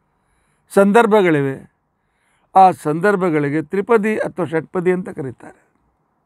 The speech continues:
ಅದೇ ರೀತಿಯಾಗಿ ದಾಸರ ಸುಳಾದಿ ಉಗಾಭೋಗಗಳು ಕೂಡ ಹೆಚ್ಚಿನಗಳು ತ್ರಿಪದಿ ಇಲ್ಲ ಷಟ್ಪದಿಯಲ್ಲಿ ಇರ್ತವೆ.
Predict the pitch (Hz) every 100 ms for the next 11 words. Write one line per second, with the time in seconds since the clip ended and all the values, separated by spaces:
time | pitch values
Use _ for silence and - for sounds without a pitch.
0 | _ _ _ _ _ _ _ _ _ _
1 | _ _ _ _ _ _ _ _ _ _
2 | _ _ _ _ _ _ _ _ _ _
3 | _ _ _ _ - 220 285 262 196 220
4 | 208 190 156 117 _ _ _ _ _ _
5 | _ _ _ _ 135 185 233 208 247 233
6 | 170 147 _ _ _ _ - - 196 240
7 | 262 254 233 190 220 220 208 196 196 196
8 | 190 156 185 156 123 - _ _ _ _
9 | _ _ _ _ _ - 220 - 285 277
10 | 247 220 196 175 - _ _ 190 240 233
11 | 247 214 220 170 180 208 185 185 175 160
12 | 120 - -